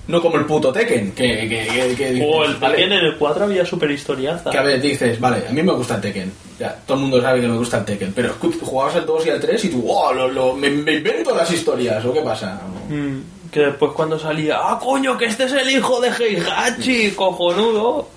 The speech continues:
Speaker 2: Por eso
Speaker 1: Mm.
Speaker 2: tiene el mismo apellido,
Speaker 1: Ten-
Speaker 2: pensaba que era marido y mujer.
Speaker 1: Tenías que leerte ahí las instrucciones y meterte en internet y hacer lucubraciones y decir, "Oh, pero si Heihachi se ha follado".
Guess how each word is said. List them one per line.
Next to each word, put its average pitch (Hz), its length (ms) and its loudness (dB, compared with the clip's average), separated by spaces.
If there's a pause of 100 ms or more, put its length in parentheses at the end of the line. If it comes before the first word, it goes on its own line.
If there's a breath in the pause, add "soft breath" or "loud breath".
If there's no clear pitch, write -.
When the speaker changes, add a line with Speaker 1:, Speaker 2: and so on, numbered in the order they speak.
(160)
Speaker 2:
Por 156 120 0
eso 175 160 0
Speaker 1:
Mm. 202 40 0
Speaker 2:
tiene 226 240 0
el 214 60 -2
mismo 190 180 2
apellido, 165 440 0
Speaker 1:
Ten- 131 120 2
Speaker 2:
pensaba 147 320 0
que 170 80 -2
era 190 80 2
marido 170 320 0
y 139 40 -4
mujer. 151 360 -4
Speaker 1:
Tenías 123 220 -2
que 139 80 -2
leerte 127 280 0
ahí 123 140 2
las 120 160 0
instrucciones 123 640 0
y 120 40 0
meterte 120 320 0
en 120 60 4
internet 120 600 0
y 117 100 2
hacer 120 240 0
lucubraciones 123 760 2
y 117 40 0
decir, 110 280 0
"Oh, - 220 -2
pero 104 160 -6
si - 160 -6
Heihachi 131 600 0
se 156 140 -4
ha 165 40 -2
follado". 135 540 -4